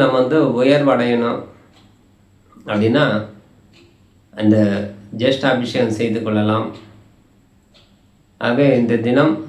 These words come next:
இரண்டு வகையான விசேஷம் சேர்ந்து வந்து முருகப்பெருமானுடைய நாளான சொல்லக்கூடிய செவ்வாய்க்கிழமை சேர்த்து வர்றது, துர்க்கையுடைய நாளாக சேர்ந்து வர்றது. ஆகவே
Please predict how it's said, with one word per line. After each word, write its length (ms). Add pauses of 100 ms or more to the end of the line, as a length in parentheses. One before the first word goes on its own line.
(360)
இரண்டு 340
வகையான 300 (140)
விசேஷம் 420 (100)
சேர்ந்து 320 (100)
வந்து 260 (800)
முருகப்பெருமானுடைய 920 (420)
நாளான 560
சொல்லக்கூடிய 460 (680)
செவ்வாய்க்கிழமை 640 (120)
சேர்த்து 340
வர்றது, 320 (640)
துர்க்கையுடைய 640 (100)
நாளாக 560 (200)
சேர்ந்து 440
வர்றது. 380 (1000)
ஆகவே 320